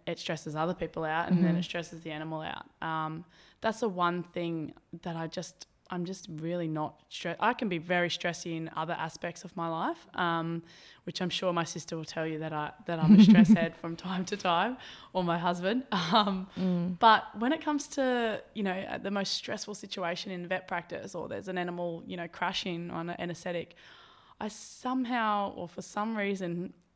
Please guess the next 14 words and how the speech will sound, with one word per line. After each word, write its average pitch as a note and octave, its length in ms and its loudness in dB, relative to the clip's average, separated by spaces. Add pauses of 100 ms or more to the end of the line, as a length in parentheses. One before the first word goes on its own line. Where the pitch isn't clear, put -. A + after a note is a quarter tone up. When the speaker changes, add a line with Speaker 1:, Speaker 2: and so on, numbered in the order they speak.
Speaker 1:
handle F3+ 420 -4
it F3 100 -4
very F3 460 -2
well. D#3+ 360 0
Like, G3 180 8
I'm F3 260 8
Speaker 2:
Mm. E3+ 40 0
Speaker 1:
just F3 260 -2
not F3 320 -4
a F3 80 -8
stress - 500 -10
head. D#3+ 160 0
Speaker 2:
Mm. F3+ 380 4
Speaker 1:
Yeah. F3 260 -4